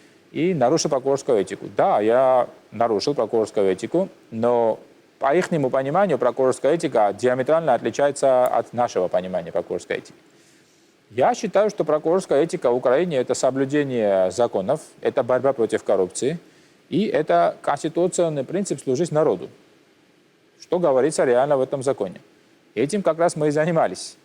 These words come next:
Занимались неплохо. То есть х-, хотелось бы, чтоб, э, тех резонансных коррупционных дел против бриллиантовых прокуроров у нас было побольше, если бы нас не парализовали бы. Но, к сожалению, противостояние дошло до того, что вот кульминация был сегодняшний наказ. Да,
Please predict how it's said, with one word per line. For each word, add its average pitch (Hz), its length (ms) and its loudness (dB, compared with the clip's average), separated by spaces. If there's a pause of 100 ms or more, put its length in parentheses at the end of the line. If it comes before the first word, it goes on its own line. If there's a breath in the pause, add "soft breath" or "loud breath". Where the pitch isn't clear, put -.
(580)
Занимались 135 720 -2
неплохо. 127 540 -2 (120)
То 101 80 0
есть 95 120 -2
х-, - 200 -18 (140)
хотелось 160 400 0
бы, 127 140 -2
чтоб, 113 280 -2 (840 soft breath)
э, 101 480 2
тех 160 320 -2
резонансных 127 720 0
коррупционных 127 600 0
дел 107 280 0
против 104 320 -2
бриллиантовых 117 500 0
прокуроров 113 460 -2
у 110 60 -10
нас 113 180 -2
было 107 220 0
побольше, 101 520 -4 (140)
если 104 260 -4
бы 110 140 -8
нас 104 180 -4
не 104 100 -12
парализовали 101 680 0
бы. 143 180 -6 (500 soft breath)
Но, 185 140 -2
к - 40 -18
сожалению, 165 640 -2 (800)
противостояние 135 800 0
дошло 127 320 0
до 123 140 2
того, 156 260 0
что - 200 -2
вот 120 160 0
кульминация 127 600 -2
был 127 140 -2
сегодняшний 120 480 -4
наказ. 117 360 -6
Да, 151 320 0